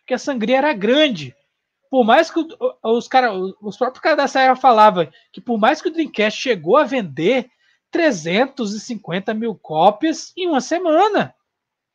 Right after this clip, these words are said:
Entendeu? Ou seja, vendeu muito.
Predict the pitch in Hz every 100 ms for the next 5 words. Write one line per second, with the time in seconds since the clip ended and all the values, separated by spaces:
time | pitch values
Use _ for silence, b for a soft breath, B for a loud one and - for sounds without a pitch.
0 | _ 175 175 247 247 - b b - 196
1 | - 269 214 196 202 277 330 294 403 466
2 | -